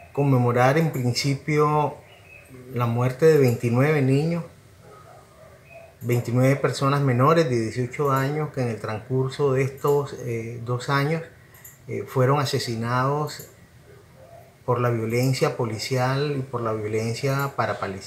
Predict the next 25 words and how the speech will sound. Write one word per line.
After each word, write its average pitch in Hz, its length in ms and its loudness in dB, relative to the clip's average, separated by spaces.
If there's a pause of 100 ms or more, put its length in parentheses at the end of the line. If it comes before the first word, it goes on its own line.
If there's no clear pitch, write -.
(140)
parapolicial, 120 1000 -4 (600)
eh, 117 600 -6 (1040)
que 127 140 2
dejó 131 720 2 (260)
este 135 240 -2
saldo 151 680 4 (220)
nefasto, 123 880 2
negativo 131 680 0
para 117 160 -2
la 107 100 -4
sociedad 107 400 -6
nicaragüense. 104 640 -4 (540)
A - 100 -2
dos 120 220 0
años, 143 300 2
codeni 147 920 2
reitera 135 720 0
el 156 140 -4
compromiso 123 880 -4 (260)
de 113 140 -4
no 127 160 4
olvidar 143 540 4
a 143 80 2
estos 131 320 -2
niños 131 360 2